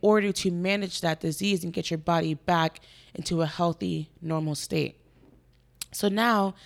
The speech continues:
to go into the episode on some reasons as to why our menstruation, our menstrual phase is really powerful for manifesting,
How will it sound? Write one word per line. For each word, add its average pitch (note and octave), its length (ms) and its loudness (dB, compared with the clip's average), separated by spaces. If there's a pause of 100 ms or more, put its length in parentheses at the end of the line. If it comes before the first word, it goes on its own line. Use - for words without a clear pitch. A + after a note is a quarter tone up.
(360)
to - 60 -10
go F#3+ 180 0
into F#3+ 180 -2
the C4 200 -2
episode F#3 640 0 (100)
on F3 320 0
some F3+ 460 -2
reasons G3 540 -2
as - 200 -2
to F#3 160 -2
why E3+ 460 0 (760)
our F#3+ 380 4
menstruation, F3+ 960 2
our E3+ 180 2
menstrual F3+ 420 0
phase E3 320 0
is D#3 200 -2
really A3 440 0
powerful F#3+ 640 0
for F3 140 0
manifesting, D#3+ 960 0